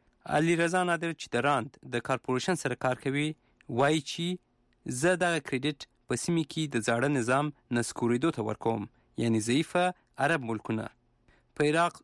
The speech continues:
سوریې او نورو ځایونو کې ضعیفه مرکزي حکومتونه. نادر زیاتوي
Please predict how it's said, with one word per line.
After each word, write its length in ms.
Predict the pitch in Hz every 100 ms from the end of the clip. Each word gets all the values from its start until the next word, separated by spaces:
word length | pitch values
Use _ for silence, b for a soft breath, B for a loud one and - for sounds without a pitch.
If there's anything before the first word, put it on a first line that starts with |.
| -
سوریې 280 | 147 139 151 135
او 40 | 127
نورو 200 | 160 135 117
ځایونو 240 | 123 131 -
کې 500 | 143 - _ 117 110
ضعیفه 380 | 127 139 - 147 139
مرکزي 420 | 117 117 107 143 131
حکومتونه. 540 | 143 165 160 170 120 - _ _ - 156
نادر 260 | 175 190 170
زیاتوي 400 | 170 170 160